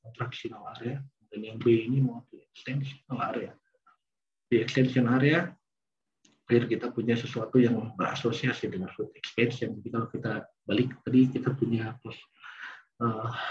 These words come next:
heart of operation yang kemudian dia berasosiasi dengan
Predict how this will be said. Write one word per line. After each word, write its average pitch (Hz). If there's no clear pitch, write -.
heart 123
of 135
operation 127
yang 117
kemudian -
dia 120
berasosiasi 123
dengan 117